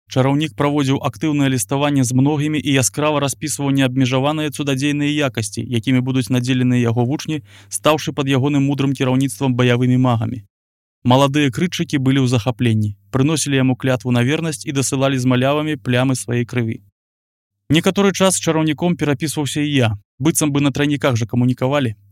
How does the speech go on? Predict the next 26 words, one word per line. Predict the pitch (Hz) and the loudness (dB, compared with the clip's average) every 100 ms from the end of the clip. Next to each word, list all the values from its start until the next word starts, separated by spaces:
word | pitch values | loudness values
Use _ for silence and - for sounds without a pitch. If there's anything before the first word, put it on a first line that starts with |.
| - - _ _ _ _ | -20 -20 _ _ _ _
Праўда, | 143 170 170 | 2 2 2
неўзабаве | 165 139 143 156 160 | 0 0 0 2 2
ў | 156 143 135 | 2 2 2
яго | 143 | 2
малявах | 135 131 151 147 135 | 2 2 0 -2 -2
я | 131 | -2
стаў | - 135 | 0 0
адчуваць | 127 135 135 | 0 0 0
нейкі | 135 123 123 | 2 0 0
падвох. | - 120 113 117 - _ _ _ _ _ | -4 -2 -4 -6 -12 _ _ _ _ _
Пачынаючыся | - 123 151 156 147 139 131 | -4 -2 0 0 0 -2 -2
словамі | 131 - 147 135 135 - _ | -2 0 0 2 2 -2 _
«Здаравенька, | 131 127 151 160 185 139 | -4 2 2 2 0 -2
брацішка» | 127 135 - 165 - 120 - _ | 0 -2 -2 -6 -2 -4 -6 _
або | 123 127 135 123 | -4 0 0 0
«Здарова, | 135 127 151 151 131 | -2 0 2 2 0
друг», | 143 185 - - - - _ | 0 -2 -6 -20 -20 -20 _
усе | 139 - 202 | -2 0 2
яны | 185 | 2
нязменна | 165 147 147 160 147 | 2 0 0 0 -2
сканчаліся | - 143 143 143 127 - - - | -2 -2 0 0 -2 -4 -8 2
«Калян, | 165 180 139 | 4 6 4
загані, | 120 135 160 185 | 4 2 2 2
калі | 151 139 139 | 0 0 0
не | |
цяжка», | 139 127 - 117 | 2 -2 0 -4